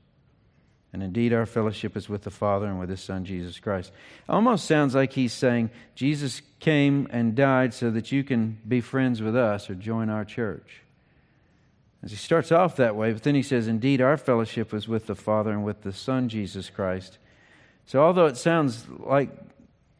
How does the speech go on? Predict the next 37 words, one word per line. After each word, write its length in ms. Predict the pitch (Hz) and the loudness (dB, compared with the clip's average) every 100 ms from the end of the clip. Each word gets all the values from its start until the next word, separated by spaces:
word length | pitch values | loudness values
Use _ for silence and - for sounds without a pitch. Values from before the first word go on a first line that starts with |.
| _ - | _ 0
maybe 340 | 139 151 127 | 2 4 2
the 160 | 98 110 | 0 0
long 460 | 113 165 202 143 | 2 4 4 0
cut 300 | - 123 113 | -2 -2 -2
instead 280 | 120 - 123 | -6 -4 -2
of 100 | 104 | -2
a 40 | |
shortcut, 800 | 104 - 165 160 - - 104 - - - _ _ _ _ _ _ _ _ _ _ _ _ _ _ _ | -6 -4 -2 -2 -6 -4 -4 -4 -12 -20 _ _ _ _ _ _ _ _ _ _ _ _ _ _ _
what 160 | - 160 | -2 2
he's 160 | 147 - | 2 0
saying 380 | 180 196 170 | 2 4 4
here 180 | 131 123 | 4 2
is 120 | 120 | 2
that 180 | 110 101 | -2 -2
brothers 420 | 127 147 170 131 | 2 2 2 -2
and 140 | 117 113 | -2 -2
sisters 440 | 147 139 117 104 | -4 -4 -4 -2
in 200 | 135 147 | -2 -2
Christ 480 | - 104 95 92 - | -2 0 0 -4 -10
are 220 | - 101 95 | -6 -6 -6
still 300 | - 131 117 | -4 -4 -4
children 420 | - 113 104 95 | -4 -4 -4 -6
of 160 | 90 | -8
God. 380 | 87 104 87 87 | -6 -4 -4 -8
So 180 | - 98 | -10 -8
to 120 | 92 | -6
know 260 | 101 113 113 101 | -6 -4 -6 -8
John 500 | 110 117 101 95 95 | -4 -4 -2 -4 -6
as 220 | 104 92 | -8 -8
a 80 | 92 | -10
brother 540 | 101 113 107 92 90 | -6 -4 -4 -4 -8
is 200 | 98 92 | -10 -12
to 120 | - 95 | -12 -10
know 320 | 95 95 90 - _ _ _ _ _ _ _ _ - | -8 -8 -10 -16 _ _ _ _ _ _ _ _ -6
God 340 | 113 110 104 | -2 0 0
as 360 | 95 98 92 87 | -4 -8 -8 -10
Father. 720 | - - 90 82 80 - 101 | -18 -12 -8 -8 -12 -18 -20